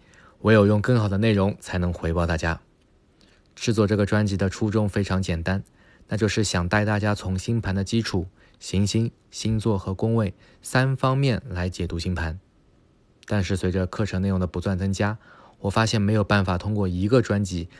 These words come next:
来解决所有人心中的困惑。有的同学希望我能帮忙解读星盘，有的同学希望能够系统的学习占星，有的同学则希望能够有更多的案例作为借鉴。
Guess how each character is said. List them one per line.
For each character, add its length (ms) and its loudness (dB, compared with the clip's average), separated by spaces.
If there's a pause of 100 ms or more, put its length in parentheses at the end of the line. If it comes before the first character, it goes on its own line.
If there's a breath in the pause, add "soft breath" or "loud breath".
(140 loud breath)
来 140 0
解 120 0
决 140 0
所 240 0
有 100 4
人 200 0
心 260 -2
中 100 -2
的 100 -2
困 280 -4
惑。 220 -6 (840 soft breath)
有 80 2
的 100 4
同 160 2
学 200 6
希 220 0
望 140 4
我 100 2
能 160 0
帮 180 0
忙 160 0
解 160 -4
读 140 -6
星 200 -4
盘， 280 -6 (720 soft breath)
有 100 0
的 80 4
同 160 0
学 300 2
希 240 -2
望 120 4
能 120 0
够 160 0
系 180 -2
统 140 -2
的 80 0
学 140 -6
习 100 -4
占 200 0
星， 260 -4 (580 soft breath)
有 100 6
的 80 6
同 140 4
学 340 4
则 180 -4
希 200 -4
望 180 2
能 140 -2
够 240 0 (220 soft breath)
有 120 0
更 240 2
多 80 2
的 60 0
案 240 0
例 160 -2 (160)
作 160 -6
为 100 -4
借 140 -2
鉴。 200 -4